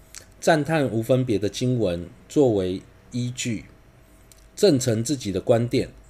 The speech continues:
是正确的。<clears throat> 二，加以破-，加以破除分五。一，智者破除此恶劣邪见的方式，比作毁谤而说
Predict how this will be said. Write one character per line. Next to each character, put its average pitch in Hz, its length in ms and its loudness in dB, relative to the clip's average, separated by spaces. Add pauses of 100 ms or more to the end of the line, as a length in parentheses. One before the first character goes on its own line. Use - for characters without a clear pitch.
(760)
是 143 300 -2
正 117 280 2
确 110 260 0
的。 - 200 -8 (220)
<clears throat> - 240 -4 (1300)
二， 131 300 6 (480)
加 165 240 6
以 143 80 4
破-， 143 240 -2 (260)
加 175 260 4
以 139 120 2
破 143 280 0
除 107 260 -6
分 127 280 0
五。 107 240 -2 (220)
一， 151 260 0 (220)
智 190 180 0
者 117 200 2
破 160 260 2
除 107 280 -4
此 104 280 -6
恶 139 180 6
劣 131 240 4
邪 104 260 0
见 123 220 2
的 98 80 -2
方 104 260 -4
式， 92 320 -6 (1120)
比 127 160 2
作 143 380 4 (120)
毁 98 260 0
谤 123 360 -2
而 98 160 -2
说 110 380 -2